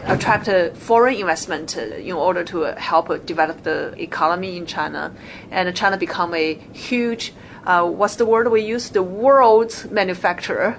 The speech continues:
I see some changes here. Uh, I remember when I was in China back in the eighties and the early nineties, a lot of the brand, like, let's say, fashion side, right?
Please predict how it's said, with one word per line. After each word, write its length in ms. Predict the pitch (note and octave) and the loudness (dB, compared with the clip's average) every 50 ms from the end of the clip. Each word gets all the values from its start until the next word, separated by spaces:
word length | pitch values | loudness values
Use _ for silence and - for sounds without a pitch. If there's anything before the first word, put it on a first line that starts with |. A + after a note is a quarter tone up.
| - - | -6 -2
I 120 | - G3 G#3+ | 0 0 0
see 240 | - - - D4+ | 0 0 -2 0
some 220 | C#4 - B3+ A3 G#3 | 0 2 0 0 -2
changes 380 | - A#3 A3+ A#3 A#3 A3+ A3 | -2 -2 0 2 0 0 -2
here. 340 | - - G3+ E3 D#3 D#3+ E3+ | -2 -4 -2 0 0 2 2
Uh, 260 | E3+ - - F3 E3+ | 2 2 2 2 2
I 160 | - - F#3+ G3+ | 4 4 2 2
remember 580 | G3+ A#3+ A#3 A#3+ C4 C4 B3+ A#3 G#3 G3+ G3+ | 4 2 2 2 2 4 6 6 6 6 4
when 320 | G3 - F3 F#3+ G3+ G3+ G#3 | 2 -2 -2 -2 0 2 2
I 80 | A3+ | 4
was 240 | C4+ C4 A#3 A#3 A#3 | 4 6 4 4 2
in 160 | A#3 A3 G#3+ | 0 -4 -4
China 360 | A3 - G#3 F#3 F3 E3+ E3 | -4 -2 0 0 0 0 -2
back 280 | E3 - D#3+ E3+ E3+ - | 0 2 0 0 0 -2
in 160 | F#3+ E3+ E3+ | -6 -6 -2
the 320 | D#3+ D3+ D3+ D3+ D3 - - - | 0 0 0 0 -2 -4 -4 0
eighties 360 | D#3+ F#3 F#3+ F3+ G3+ F#3 - | 0 0 0 0 -2 -4 -2
and 200 | F#3+ D#3+ D#3+ D3+ | -2 -2 -2 -2
the 320 | D#3 C#3+ C#3+ C#3+ C#3 C#3+ D3+ - - | -4 -4 -4 -4 -6 -6 -6 -4 0
early 280 | E3 F3 F3 F3 F3 | 2 2 4 2 2
nineties, 640 | E3 E3 E3+ E3 E3+ E3+ E3+ F#3 C3+ A2 - - - - | 0 2 0 0 0 0 -4 -6 -8 -8 -10 -12 -14 -8
a 120 | - - F#3 | -2 0 4
lot 180 | A3 B3 C4 | 4 4 4
of 320 | C4+ A#3+ B3+ - G#3 G3 F#3+ | 2 -2 -4 -4 -4 -2 0
the 460 | G3+ F#3 F3+ F3 E3+ E3 E3 D3 - - | 0 0 0 0 -2 -2 -4 -6 -6 -4
brand, 420 | - G3 G#3 A3+ F#3 A#2+ - - - | 0 2 2 2 2 0 -2 -4 -4
like, 180 | D3+ E3 D#3+ - B2 C3+ | -4 -4 -4 -4 -8 -4
let's 200 | F3 F3 F3 F3 | -2 -4 -4 -4
say, 200 | - - F3 E3 | -6 -4 -4 -4
fashion 460 | D#3+ - - D#3+ E3 - - - D#3 | -4 -4 -6 -6 -6 -6 -8 -10 -10
side, 360 | - - - G#2+ G2+ - - - C3+ | -10 -10 -10 -10 -10 -10 -12 -10 -6
right? 260 | C#3 C#3+ C#3+ C#3+ | -6 -4 -4 -6